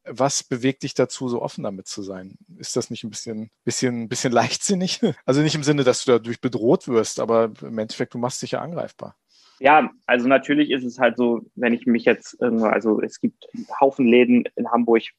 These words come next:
Speaker 2: wo ich mich nicht bewerben will. Es gibt aber auch Läden, wo ich mich nicht bewerben kann,
Speaker 1: Mhm.
Speaker 2: aufgrund dieser Geschichten zum Beispiel. Oder auch nicht kann und nicht will. Das geht
Speaker 1: Mhm.
Speaker 2: natürlich auch. Ich finde aber wichtig, dass man darüber redet, dass man meinen Impuls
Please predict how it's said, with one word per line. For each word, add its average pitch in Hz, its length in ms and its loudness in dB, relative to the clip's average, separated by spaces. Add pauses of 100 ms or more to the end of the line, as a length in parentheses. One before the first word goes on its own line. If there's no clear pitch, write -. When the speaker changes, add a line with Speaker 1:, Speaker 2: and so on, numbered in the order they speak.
(160)
Speaker 2:
wo 120 100 4
ich - 140 -2
mich - 160 -12
nicht - 160 -4
bewerben 110 400 2
will. 151 320 6
Es - 100 -12
gibt - 160 -4
aber 120 160 4
auch 113 140 0
Läden, 113 240 2
wo 113 80 2
ich - 120 -8
mich 117 120 -6
nicht - 140 -20
bewerben 104 340 2
kann, 160 320 2 (100)
Speaker 1:
Mhm. 120 240 -14
Speaker 2:
aufgrund 123 380 0
dieser 117 180 4
Geschichten 147 440 -4
zum 156 120 -4
Beispiel. 170 460 2 (100)
Oder 143 220 6
auch 139 160 2
nicht 127 160 -6
kann 135 220 2
und 196 280 2
nicht 135 220 0
will. 160 240 8
Das - 220 -14
geht 139 100 0
Speaker 1:
Mhm. 131 80 -2
Speaker 2:
natürlich 117 340 0
auch. 170 320 4
Ich - 160 -8
finde 175 240 4
aber 156 300 4
wichtig, 185 500 -6 (160)
dass 147 300 0
man 147 440 2 (1000)
darüber 147 360 2
redet, 147 320 4
dass 127 180 -2
man 139 120 -2
meinen 139 180 2
Impuls 160 600 0